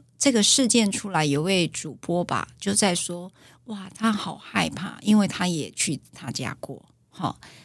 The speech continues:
他本来也跟另外一个他的女性朋友的孩子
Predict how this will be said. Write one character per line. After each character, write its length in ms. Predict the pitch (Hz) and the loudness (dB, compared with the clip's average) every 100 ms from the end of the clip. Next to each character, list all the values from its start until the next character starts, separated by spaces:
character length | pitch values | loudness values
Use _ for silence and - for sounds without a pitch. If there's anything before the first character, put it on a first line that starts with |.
| _ | _
他 100 | 277 | 0
本 220 | - 175 | 2 2
来 160 | 151 170 | 2 2
也 200 | 160 107 | 0 0
跟 300 | - 202 220 | 2 4 6
另 160 | 226 | 6
外 180 | 208 180 | 6 4
一 100 | 170 | 2
个 520 | - 165 139 104 120 _ | 0 0 0 -2 -12 _
他 160 | - 214 | -4 0
的 120 | 202 | 2
女 240 | 180 151 | 2 0
性 260 | - 202 175 | 2 2 2
朋 240 | - 147 | 0 -6
友 140 | 143 113 | -6 -10
的 120 | 143 | -14
孩 360 | - - 143 156 | -16 -12 -8 -6
子 220 | 175 | -6